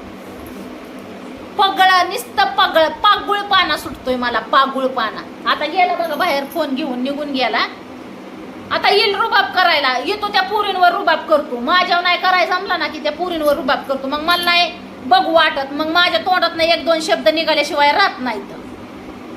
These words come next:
हा? आणि मी बोललं की मग माझं तोंड दिसतंय, गणवताला बी त्याच्या तोंड दिसतं माझं. पण त्यांच्यांची नाही का, अ, दोष दिसायचा, त्यांच्या माणसाचा कवा दोष नाही दिसायचा.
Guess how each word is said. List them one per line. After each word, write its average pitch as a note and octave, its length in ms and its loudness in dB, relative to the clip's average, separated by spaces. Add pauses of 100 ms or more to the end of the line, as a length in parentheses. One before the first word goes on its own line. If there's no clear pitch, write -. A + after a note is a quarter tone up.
(800)
हा? D#4+ 140 0 (180)
आणि D#4+ 160 0
मी G4+ 120 -2
बोललं G#4 340 4
की G4 120 -6
मग G4 160 -2
माझं G4 280 4
तोंड F4+ 280 2
दिसतंय, B3 380 -8
गणवताला F#4+ 720 4
बी G4 100 -2
त्याच्या F#4 240 2
तोंड F4 300 2
दिसतं C#4+ 360 -4
माझं. C4+ 340 2 (320)
पण D#4 180 0
त्यांच्यांची G#4 580 2
नाही G#4+ 240 2
का, G4 80 4
अ, C4+ 840 4
दोष F#4 320 4
दिसायचा, B3+ 560 0
त्यांच्या E4+ 460 0
माणसाचा F4+ 460 0
कवा E4+ 280 2
दोष E4+ 260 2
नाही D#4 200 0
दिसायचा. A#3 480 -4